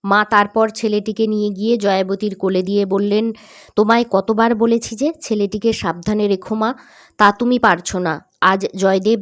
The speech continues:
তোমার ছেলেকে নিয়ে গিয়ে কুমোরদের পোয়ানের ভেতর রেখে এসেছিল।" এই কথা বলে জয়াবতী এবং তার ছেলেকে আশীর্বাদ করে মা অদৃশ্য হয়ে গেলেন।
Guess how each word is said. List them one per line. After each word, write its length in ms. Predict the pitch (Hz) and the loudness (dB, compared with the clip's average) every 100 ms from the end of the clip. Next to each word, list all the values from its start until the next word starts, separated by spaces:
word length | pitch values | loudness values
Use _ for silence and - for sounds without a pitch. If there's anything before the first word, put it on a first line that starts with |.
| - | -2
তোমার 260 | 202 196 202 | 0 0 -2
ছেলেকে 420 | - 202 190 208 | -4 -4 -2 -2
নিয়ে 260 | 202 202 202 | -2 -2 -2
গিয়ে 300 | 185 226 262 | -2 0 0
কুমোরদের 640 | 262 208 202 196 185 208 | -2 -2 -2 0 -2 -2
পোয়ানের 480 | 208 190 190 202 202 | -2 0 0 0 -4
ভেতর 360 | 202 190 202 190 | -6 -4 -4 -2
রেখে 320 | 165 165 160 | -4 -4 -6
এসেছিল।" 500 | 156 160 - 160 165 - _ _ _ - | -6 -10 -8 -8 -8 -10 _ _ _ -6
এই 180 | 180 190 | -2 -2
কথা 240 | 202 185 190 | -2 -2 -2
বলে 280 | 190 196 196 | -2 -2 0
জয়াবতী 640 | 185 180 185 185 196 208 | 0 2 0 -2 -4 -4
এবং 280 | 185 185 185 | -2 -4 -2
তার 160 | 170 170 | -4 -4
ছেলেকে 420 | - 180 170 180 | -6 -6 -4 -4
আশীর্বাদ 520 | 160 - 185 170 175 | -6 -8 -10 -6 -6
করে 300 | - 180 202 | -4 -2 -2
মা 260 | 226 175 170 | -2 -2 -2
অদৃশ্য 480 | 165 160 170 - 185 | -4 -4 -8 -8 -8
হয়ে 220 | 170 156 | -4 -4
গেলেন। 380 | 156 160 156 | -4 -6 -6